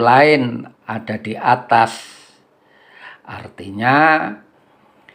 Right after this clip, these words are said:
di suatu saat mengalami kegagalan dan di suatu saat lainnya mengalami kesuksesan. Waktu hidup seperti ini bukanlah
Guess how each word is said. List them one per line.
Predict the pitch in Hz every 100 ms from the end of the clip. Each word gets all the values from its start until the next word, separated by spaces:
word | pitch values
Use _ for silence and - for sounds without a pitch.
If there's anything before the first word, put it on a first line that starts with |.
| _ _ -
di | 151
suatu | 151 196 214 202 214
saat | 202 190 233 226 208
mengalami | 175 151 139 131 131 127 135 135 131
kegagalan | 131 131 117 113 127 123 117 143 147 151 156 -
dan | 107 107 110
di | 113
suatu | - 120 110 110 - 127 120 120 120 - - - - -
saat | - - - 180 170 -
lainnya | 147 143 147 180 220 147 110 - - _ -
mengalami | 127 123 123 123 123 123 123 117 113 127 - _ -
kesuksesan. | 123 147 127 135 127 113 - - _ _ _ _ _ _ _ - - - _ _ _ -
Waktu | 208 208 - - 302
hidup | 202 - 165 160 -
seperti | 160 - 151 139 156
ini | - 160 165 196 196 202 -
bukanlah | 117 117 - 135 139 143 147